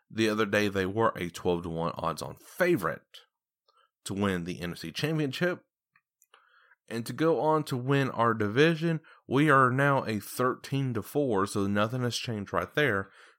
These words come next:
to win our division. So we are a sleeper team for this division right here, guys. To, to win it, then go into the playoffs, and then go into the Super Bowl.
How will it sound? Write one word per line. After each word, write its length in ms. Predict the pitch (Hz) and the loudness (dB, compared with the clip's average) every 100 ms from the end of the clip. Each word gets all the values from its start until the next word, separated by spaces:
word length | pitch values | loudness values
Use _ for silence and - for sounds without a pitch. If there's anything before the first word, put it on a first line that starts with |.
| - | -10
to 80 | 117 | -4
win 200 | 113 107 | -2 0
our 140 | 95 | -2
division. 460 | 87 95 95 87 85 | -2 -2 -2 -2 -6
So 140 | 107 | -2
we 200 | 110 175 | 0 2
are 260 | 151 175 175 | 2 4 4
a 140 | 147 | 2
sleeper 500 | 120 - 131 143 135 | -2 -4 -4 -4 -6
team 440 | - 127 123 127 123 - - - _ _ | -8 -8 -6 -8 -14 -20 -20 -20 _ _
for 380 | - 147 156 | -4 0 0
this 280 | 135 147 139 | 2 2 0
division 500 | - 123 143 123 104 | 0 4 4 4 2
right 140 | 87 92 | -2 -4
here, 140 | 85 | -6
guys. 420 | 73 - - - - _ _ _ _ _ _ _ _ _ _ _ - _ _ _ _ - | -6 -10 -10 -12 -14 _ _ _ _ _ _ _ _ _ _ _ -20 _ _ _ _ -10
To, 640 | - 113 104 101 95 82 - _ _ - | -4 0 0 -2 -4 -8 -12 _ _ -12
to 100 | 113 | -2
win 320 | 120 139 143 | 2 4 4
it, 240 | 135 85 | 0 -2
then 160 | 98 92 | -6 -6
go 180 | 87 78 | -8 -8
into 200 | - - | -10 -10
the 320 | - - - - | -10 -12 -14 -6
playoffs, 640 | - 170 160 143 139 131 | 2 4 6 4 2 -2
and 200 | 113 101 | -2 0
then 160 | 95 87 | -2 -2
go 260 | 82 80 78 | -4 -6 -8
into 180 | - | -10
the 100 | 71 | -10
Super 300 | - 151 104 | 0 2 2
Bowl. 200 | 73 - | -2 -14